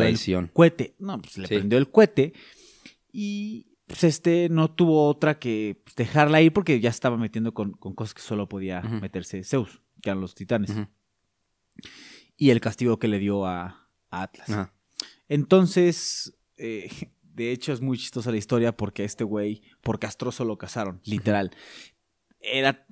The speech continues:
Speaker 1: era tan grande sus, sus quejidos, sus gritos, sus berrinches,
Speaker 2: Ujú.
Speaker 1: sus golpeteos, que hasta las mismas ballenas, eh,
Speaker 2: Ya, carnal.
Speaker 1: no, no, le, te lo juro, te lo juro. Decían, "Ya, ya, ya, por favor, cállate", los peces, las, todo.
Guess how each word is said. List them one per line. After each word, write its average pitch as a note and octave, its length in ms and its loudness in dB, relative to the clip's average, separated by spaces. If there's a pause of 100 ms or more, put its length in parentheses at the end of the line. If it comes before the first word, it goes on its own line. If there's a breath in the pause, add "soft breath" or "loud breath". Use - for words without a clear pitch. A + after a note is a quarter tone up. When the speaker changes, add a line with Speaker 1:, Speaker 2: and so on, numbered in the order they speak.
Speaker 1:
era B2+ 320 0
tan D3 240 8
grande C#3+ 340 6
sus, G#2+ 280 -6
sus - 520 -8
quejidos, B2 680 2
sus G2+ 280 -8
gritos, A2+ 640 0
sus - 240 -8
berrinches, A2+ 640 -2
Speaker 2:
Ujú. G#2 100 -2
Speaker 1:
sus G2+ 100 -2
golpeteos, A#2 800 2 (1120 soft breath)
que D3 120 2
hasta C3 220 2
las B2+ 160 2
mismas D#3+ 420 4
ballenas, C3+ 720 2
eh, G2 400 0 (1200 soft breath)
Speaker 2:
Ya, - 180 0
carnal. A2+ 480 4 (100)
Speaker 1:
no, A#3 100 12
no, C4+ 100 12
le, G3 160 12
te D#3 140 6
lo D#3 60 8
juro, A3+ 180 8
te C#3 100 2
lo C#3 60 4
juro. E3+ 200 6
Decían, C3+ 300 2
"Ya, D#3+ 340 6
ya, E3 200 2
ya, D#3+ 100 2
por C#3+ 100 -4
favor, C#3+ 220 0
cállate", D3+ 540 0
los C3+ 180 2
peces, D3 520 0
las, B2 220 -4
todo. C#3+ 300 0